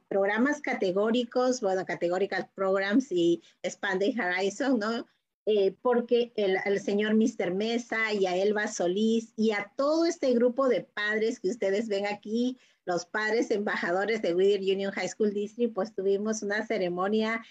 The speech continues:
en el board de directores donde también se nos reconoció por el trabajo. Gracias a ellos porque ellos, eh, hicieron, nos nominaron. Eh, de verdad que estamos muy, muy, muy contentos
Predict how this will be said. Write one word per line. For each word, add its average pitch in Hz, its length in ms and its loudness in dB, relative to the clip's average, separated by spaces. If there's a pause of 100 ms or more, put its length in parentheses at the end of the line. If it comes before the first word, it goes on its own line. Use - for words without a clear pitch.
(200)
en 180 100 -2
el 185 140 2
board 190 160 0
de 214 100 4
directores 208 640 0
donde 175 300 0
también 196 560 0
se 277 140 -2
nos 269 180 2
reconoció 214 840 -2 (280)
por 196 100 0
el 190 160 -2
trabajo. 202 720 -2
Gracias 240 560 -2
a 226 100 -2
ellos 226 360 0
porque 196 400 -2
ellos, 214 340 0
eh, 180 160 -2 (160)
hicieron, 196 720 -2
nos 175 300 -4
nominaron. 190 760 0 (560)
Eh, 180 360 0
de 185 120 0
verdad 202 400 -2
que 214 400 0
estamos 202 520 -4
muy, 254 280 4
muy, 240 240 4
muy 233 240 2
contentos 226 760 -2